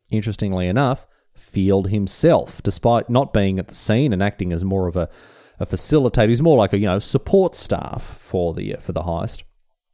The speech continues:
He was nicked as well. Uh, due to a bit of bad luck for him,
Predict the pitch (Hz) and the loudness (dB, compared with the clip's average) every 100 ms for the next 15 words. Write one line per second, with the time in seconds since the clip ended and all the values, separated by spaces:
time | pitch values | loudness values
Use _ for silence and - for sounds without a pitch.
0 | _ _ - 123 135 127 110 - 85 87 | _ _ -2 2 4 2 0 -2 -4 2
1 | 98 170 - - - - - _ - 101 | 2 2 -4 -20 -20 -20 -20 _ -2 0
2 | 101 101 101 - 269 135 170 226 - 120 | 2 2 0 0 0 2 2 2 2 2
3 | 160 95 131 165 - - - 90 - - | 2 2 2 0 -8 -6 -4 -4 -4 -10
4 | - | -16